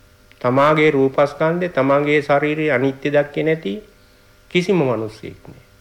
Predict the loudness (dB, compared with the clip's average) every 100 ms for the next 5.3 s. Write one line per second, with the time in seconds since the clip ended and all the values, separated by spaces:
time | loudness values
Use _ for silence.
0 | -20 _ _ _ _ _ _ _ _ _
1 | _ _ _ -4 0 2 0 0 0 2
2 | 2 0 -2 -2 -4 -2 -2 -4 -4 -6
3 | -8 -14 _ _ _ -2 -2 0 -4 -2
4 | 0 -2 -2 -8 -8 -4 -4 -4 -6 -8
5 | -8 -10